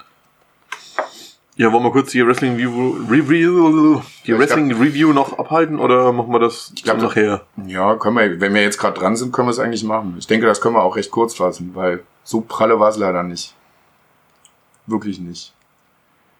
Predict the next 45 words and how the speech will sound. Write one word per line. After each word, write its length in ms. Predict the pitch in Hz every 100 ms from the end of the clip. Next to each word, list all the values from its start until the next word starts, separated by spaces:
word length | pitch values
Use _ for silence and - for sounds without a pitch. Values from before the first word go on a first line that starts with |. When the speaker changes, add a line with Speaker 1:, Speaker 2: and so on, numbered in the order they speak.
| _ _ _ _ _ _
Speaker 2:
Also, 300 | - 104 113 - _ - -
das 180 | 113 135
hatte 280 | 139 151
Potenzial 800 | 139 135 131 123 - 120 139 160
in 320 | 147 131 131 104
vielen 300 | - 151 139
Kombinationen 680 | 143 135 123 - 131 131
von 160 | 135 127
den 120 | 120
Matches 380 | 123 127 - 131
so, 140 | 135
aber 160 | 104 107
sie 140 | 110 107
haben 160 | 120
halt 160 | 120 117
tatsächlich 480 | 113 123 120 117 107
einfach 340 | 110 104 - _ _ -
Speaker 1:
Ja, 120 | 101
es 80 | -
gab 160 | 104
halt 120 | 113 104
ein 40 |
paar 140 | 113 107
Speaker 2:
nichts 40 | 104
draus 220 | 107 113 117
Speaker 1:
überraschende, 260 | 110 107 104
Speaker 2:
gemacht. 320 | 101 92 -
Speaker 1:
ein 60 | 101
paar 140 | - 107
überraschende 540 | 101 101 113 120 110
Enden. 600 | 107 120 120 131 147 147 - _ - - _ - - - - _ -
Aber 240 | 107 107
so 100 | 101
das 200 | 104 -
komplette 260 | 107 110 113
Event 400 | 107 110 117 107
war 160 | 107
halt 300 | 107 107 -
einfach 240 | 113 104 104
nur 160 | 104
wieder 140 | 101 104
Durchschnitt. 460 | 107 104 - 92
Halt 140 | - 98
W 100 |
W 60 | 104